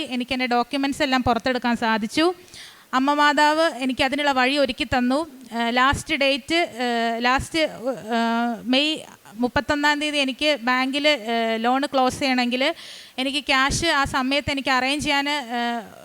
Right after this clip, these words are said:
സീറോ ആയിരുന്നു. എവിടെ നിന്ന് എനിക്ക് ക്യാഷ് കിട്ടും? കുറച്ച് എമൗണ്ടും കൂടെ വേണമായിരുന്നു. എവിടെ നിന്ന് എനിക്ക് ക്യാഷ് കിട്ടും? എന്ത് ചെയ്യണമെന്ന് ഞാൻ ആലോചിച്ചിരുന്ന സമയത്ത് എൻ്റെ ആൻറ്റി എന്നെ ഇങ്ങോട്ട് വിളിച്ചിട്ട് എൻ്റെ അടുത്ത് പറഞ്ഞു, "നിനക്ക് ബാങ്കിൽ അടയ്ക്കാനുള്ള എമൗണ്ട് ഞാൻ ഇട്ട് തരാം,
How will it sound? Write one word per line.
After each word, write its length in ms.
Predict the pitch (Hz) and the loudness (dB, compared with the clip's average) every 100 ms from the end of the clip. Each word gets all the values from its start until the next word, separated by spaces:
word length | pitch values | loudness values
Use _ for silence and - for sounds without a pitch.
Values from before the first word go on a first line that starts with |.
| - 214 | -18 -12
സീറോ 340 | - 302 339 | -4 2 4
ആയിരുന്നു. 360 | 339 254 226 220 233 | 6 4 0 -4 -4
എവിടെ 160 | 254 302 | -2 -2
നിന്ന് 140 | 311 | -2
എനിക്ക് 200 | 285 302 | -4 -2
ക്യാഷ് 320 | 285 269 - | 0 0 -2
കിട്ടും? 340 | 277 240 302 302 - - | -6 -6 -8 -8 -18 -4
കുറച്ച് 260 | 269 269 330 | -2 0 0
എമൗണ്ടും 360 | 294 294 285 | 2 2 2
കൂടെ 160 | 294 285 | 0 2
വേണമായിരുന്നു. 460 | 254 247 262 277 262 | 2 2 0 0 -4
എവിടെ 160 | 269 | -4
നിന്ന് 80 | 302 | -4
എനിക്ക് 220 | 285 285 | -4 -6
ക്യാഷ് 340 | 240 262 254 302 | -4 -2 -2 -4
കിട്ടും? 240 | 277 269 | -6 -4
എന്ത് 180 | 254 269 | -4 -6
ചെയ്യണമെന്ന് 440 | 294 269 262 277 | -4 -2 -2 -4
ഞാൻ 280 | 285 262 269 | -4 -4 -2
ആലോചിച്ചിരുന്ന 640 | 254 247 262 277 294 247 262 | -2 0 0 0 -2 -4 -4
സമയത്ത് 560 | 254 233 247 220 359 415 - - - - - 262 | -4 -2 -4 -2 -6 -6 -18 -20 -20 -20 -8 -6
എൻ്റെ 160 | 269 | 0
ആൻറ്റി 280 | 277 269 285 | 0 0 -2
എന്നെ 200 | 294 294 | -2 -2
ഇങ്ങോട്ട് 360 | 277 302 339 349 | -2 2 2 2
വിളിച്ചിട്ട് 320 | 285 277 277 | -4 -4 -4
എൻ്റെ 120 | 262 | -4
അടുത്ത് 160 | 247 269 | -4 -2
പറഞ്ഞു, 360 | 254 247 269 320 | -2 -2 -4 -4
"നിനക്ക് 300 | 254 247 277 | -4 -4 -6
ബാങ്കിൽ 400 | 240 240 254 262 | -4 -4 -2 -4
അടയ്ക്കാനുള്ള 460 | 247 254 254 247 | -6 -8 -8 -6
എമൗണ്ട് 340 | 233 233 254 262 | -6 -6 -6 -6
ഞാൻ 240 | 240 233 | -6 -8
ഇട്ട് 200 | 220 262 | -6 -6
തരാം, 340 | 233 240 302 | -4 -4 -4